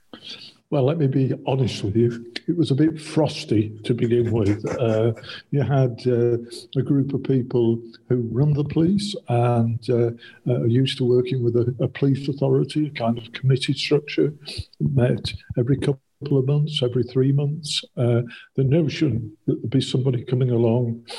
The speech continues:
Speaker 1: and, in effect, sitting on the shoulder, uh, caused some anxieties to begin with.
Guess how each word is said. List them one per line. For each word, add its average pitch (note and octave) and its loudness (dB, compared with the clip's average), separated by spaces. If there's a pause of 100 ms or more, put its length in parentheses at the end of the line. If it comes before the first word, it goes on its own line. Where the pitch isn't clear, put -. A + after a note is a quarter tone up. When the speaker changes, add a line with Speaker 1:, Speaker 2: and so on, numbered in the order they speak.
(260)
Speaker 1:
and, C#3+ 2
in D3 2
effect, D3+ -2 (120)
sitting - -2
on C3 0
the B2 2
shoulder, D3 2 (280)
uh, B2 2 (1300)
caused D#3 0 (160)
some G3 -2
anxieties C3 0
to B2+ -2
begin A#2+ 0
with. - 0